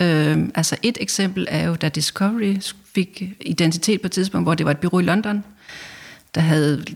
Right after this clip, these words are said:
lavet deres nye identitet. Og de har valgt en gratis font, men de havde overset, at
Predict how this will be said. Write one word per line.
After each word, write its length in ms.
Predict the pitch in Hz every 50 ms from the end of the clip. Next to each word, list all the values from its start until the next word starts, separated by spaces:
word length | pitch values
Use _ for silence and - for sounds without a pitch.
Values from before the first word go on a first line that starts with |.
| - -
lavet 180 | - 170 202 233
deres 140 | 233 202 -
nye 80 | 214
identitet. 600 | 214 208 190 185 175 - - 226 214 214 - - - - _ _ _ _ _ _ _ _ _ _ _
Og 100 | - -
de 60 | 196
har 60 | 180 190
valgt 240 | 202 233 240 240 -
en 100 | 190 180
gratis 340 | - - 202 226 233 233 -
font, 400 | - 175 151 - - - - - - _ _ _ - _ - _ _ _ _ -
men 100 | 190 180
de 120 | - 190
havde 140 | 190 208 -
overset, 480 | 180 208 233 247 - - 202 180 170
at 120 | - 170